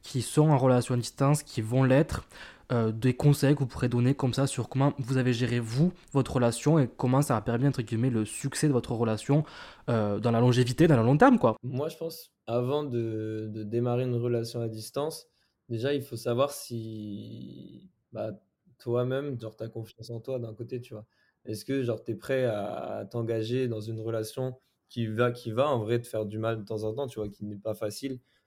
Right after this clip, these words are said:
Speaker 2: genre, où t'as, où t'as besoin, en vrai, vraiment d'avoir confiance en toi et d'avoir une certaine vie active, bah, pour pas t'ennuyer, pour pas être dépendante de la personne avec qui tu vas t'engager. Euh, deuxième truc, c'est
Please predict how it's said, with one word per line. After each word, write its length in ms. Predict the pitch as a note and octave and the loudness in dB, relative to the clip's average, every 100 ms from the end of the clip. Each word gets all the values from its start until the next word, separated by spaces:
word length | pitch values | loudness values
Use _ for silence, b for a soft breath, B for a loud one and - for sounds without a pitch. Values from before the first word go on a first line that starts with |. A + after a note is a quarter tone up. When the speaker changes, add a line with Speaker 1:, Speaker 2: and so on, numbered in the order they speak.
| _ - | _ -6
Speaker 2:
genre, 140 | A2 G#2+ | -4 -2
où 100 | G2+ | -2
t'as, 360 | A2+ G#2+ G#2 | 0 2 0
où 100 | A2 | -4
t'as 160 | G2 A2 | -8 -8
besoin, 480 | G#2 G#2+ A#2+ B2+ A2 G2 | -4 0 0 0 -2 -6
en 140 | A2 | -8
vrai, 160 | G#2 B2 | -2 -2
vraiment 380 | A2 A2+ A#2+ C3 | 0 0 0 0
d'avoir 320 | A2+ G#2+ A2+ G#2+ | 0 -2 -6 -8
confiance 400 | - B2 B2 A#2 | -8 -6 -4 -4
en 100 | A#2+ | -2
toi 200 | A#2 C#3 | -2 0
et 40 | C3+ | 0
d'avoir 320 | A2 G#2+ G#2+ | 0 -2 -2
une 100 | A2 | -4
certaine 360 | A2 A2+ A#2+ A2+ | -8 -8 -4 0
vie 100 | A2 | 0
active, 400 | A2 G2+ C#3+ B2+ | 0 -2 -8 -6
bah, 120 | G#2 | -8
pour 160 | - _ | -10 _
pas 260 | B2 A#2+ | 0 2
t'ennuyer, 480 | A#2+ A2+ A2 A2+ C3 | 2 -2 -2 0 0
pour 140 | B2 _ | -2 _
pas 360 | A#2+ A#2 A#2 _ _ _ _ - | 0 2 0 _ _ _ _ -4
être 240 | A2 G2+ | -4 -2
dépendante 680 | G#2 C3 B2 A#2 A#2 A#2+ A2+ | 0 0 2 2 2 2 0
de 80 | G#2+ | -4
la 140 | G#2+ | -8
personne 320 | - A2+ A#2 | -10 -14 -8
avec 120 | A2 G#2 | -8 -8
qui 120 | A2+ | -10
tu 120 | - | -10
vas 60 | A2 | -10
t'engager. 580 | - G#2+ G#2+ G#2+ C#3+ - _ _ _ _ _ - | -10 -6 -4 -2 -2 -4 _ _ _ _ _ -6
Euh, 460 | A#2 A2+ A2 G#2+ G#2 | -2 0 0 0 -2
deuxième 540 | G#2 A#2 A2 A#2 A2+ | -4 -4 0 -2 -2
truc, 220 | - B2 | -6 -10
c'est 220 | - - | -10 -6